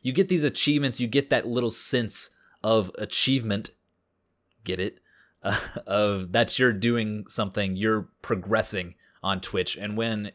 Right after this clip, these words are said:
I started out and when other people started out, man, you did not have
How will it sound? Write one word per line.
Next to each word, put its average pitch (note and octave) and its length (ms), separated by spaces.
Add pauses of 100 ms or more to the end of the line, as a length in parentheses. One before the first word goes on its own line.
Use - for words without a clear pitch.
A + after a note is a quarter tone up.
I C3 140
started A2 340
out G#2+ 220
and G#2 100
when G2+ 140
other G#2 160
people F#2+ 240
started F#2 320
out, E2+ 260 (1040)
man, G#2+ 540
you A#2+ 120
did D#3+ 160
not A#2+ 360 (320)
have A#2 300